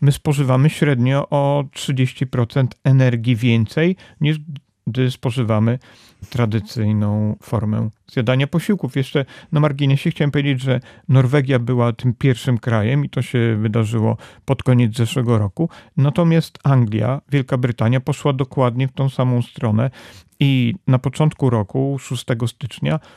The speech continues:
również wprowadzono zakaz reklamowania żywności ultraprzetworzonej, tylko tam ten zakaz dotyczy czasu emisji i określono to,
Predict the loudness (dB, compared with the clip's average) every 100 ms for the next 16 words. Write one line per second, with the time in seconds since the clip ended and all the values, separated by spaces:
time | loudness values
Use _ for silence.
0 | _ 2 2 4 2 2 -4 -2 0 2
1 | 2 0 0 -2 -2 -4 -4 -8 -20 _
2 | _ _ 0 0 2 2 2 2 2 2
3 | 2 2 0 -2 -4 -2 0 2 0 -6
4 | -12 -4 -4 -2 -4 -6 -8 -6 -2 0
5 | 0 0 -2 -12 _ -8 -4 -4 0 2
6 | 2 2 0 2 0 0 -2 -2 -2 -2
7 | -4 0 -2 -2 -8 -20 _ 0 0 -2
8 | 0 2 2 0 0 0 -2 _ -2 0
9 | -2 -2 -4 -6 -4 0 2 2 0 -2
10 | -12 _ -2 2 2 0